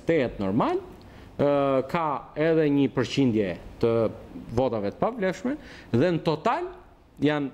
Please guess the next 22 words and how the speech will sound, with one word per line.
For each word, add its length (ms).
më 100
shumë 200
se 100
tetëqind 500
e 60
dymbëdhjetë 640
mijë 200
shqiptar 720
e 80
shqiptare, 540
të 180
cilët 460
nëse 360
do 120
t'i 100
merrni 480
dhe 160
do 140
t'i 180
reflektoni 920
në 280
rezultatet 720